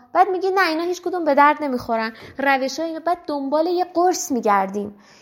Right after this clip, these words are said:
یه قرصی که ما رو لاغر کنه. بعد این نشد، یه دنبال یه جراح می‌گردیم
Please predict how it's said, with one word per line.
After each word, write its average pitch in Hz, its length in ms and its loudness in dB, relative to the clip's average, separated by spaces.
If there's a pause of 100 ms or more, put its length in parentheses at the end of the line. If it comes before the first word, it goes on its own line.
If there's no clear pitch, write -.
(100)
یه 320 80 2
قرصی 339 340 0
که 349 120 0
ما 339 160 4
رو 349 180 4
لاغر 277 400 6
کنه. 190 340 -4
بعد 277 280 0
این 330 220 -4
نشد، 349 380 -4
یه 339 80 -2
دنبال 311 340 -4
یه 349 160 -4
جراح 269 600 2
می‌گردیم 196 560 -4